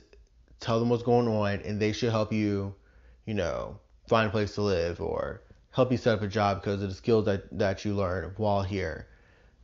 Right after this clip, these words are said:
There should be something there, but a lot of people are just like, "Nope, they'll figure it out." And then they fall back into jail. And then you're like, "Oh, well, they're just a bad egg." And it's like, well, you didn't help them. There's no help for them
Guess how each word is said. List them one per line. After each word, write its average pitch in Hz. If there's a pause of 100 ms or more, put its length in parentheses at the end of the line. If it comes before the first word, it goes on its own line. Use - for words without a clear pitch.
(160)
There 127
should 139
be 131
something 117
there, 113
but 104
a 98
lot 101
of 98
people 104
are 101
just 101
like, 98 (340)
"Nope, 180
they'll 135
figure 135
it 101
out." 107 (840)
And 117
then 113
they 110
fall 107
back 98
into 92
jail. 92 (180)
And 110
then 110
you're 110
like, 104
"Oh, 120
well, 98
they're 104
just 104
a 104
bad 98
egg." 117
And 107
it's 107
like, 110
well, 104 (680)
you 127
didn't 131
help 147
them. 80 (640)
There's 127
no 135
help 143
for 107
them -